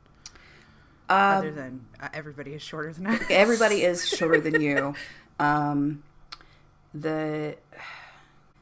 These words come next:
Speaker 1: the dwarves here aren't stereotypical D and D dwarves. They don't live underground in their big,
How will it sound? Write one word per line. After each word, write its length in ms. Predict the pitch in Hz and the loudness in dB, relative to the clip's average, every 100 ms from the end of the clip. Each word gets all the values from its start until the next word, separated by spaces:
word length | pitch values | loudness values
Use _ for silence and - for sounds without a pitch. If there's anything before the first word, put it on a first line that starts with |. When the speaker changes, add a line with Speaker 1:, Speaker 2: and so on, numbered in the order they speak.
| _ _ _ - | _ _ _ -12
Speaker 1:
the 80 | 170 | -8
dwarves 360 | 180 226 233 | -2 -2 -2
here 180 | 226 190 - | -4 -4 -2
aren't 420 | 156 156 143 - | -2 -2 -4 -8
stereotypical 680 | - 156 147 143 143 143 139 | -8 -4 -4 -2 -6 -6 -8
D 140 | 139 | -6
and 100 | 135 | -6
D 140 | 135 135 | -6 -8
dwarves. 400 | 139 139 139 - | -6 -6 -6 -8
They 100 | 139 | -6
don't 320 | 135 135 143 | -4 -6 -6
live 140 | 143 139 | -8 -8
underground 600 | 135 135 131 131 135 135 | -10 -8 -6 -4 -4 -4
in 80 | 135 | -6
their 140 | 127 | -8
big, 480 | 139 - 123 139 | -12 -8 -8 -8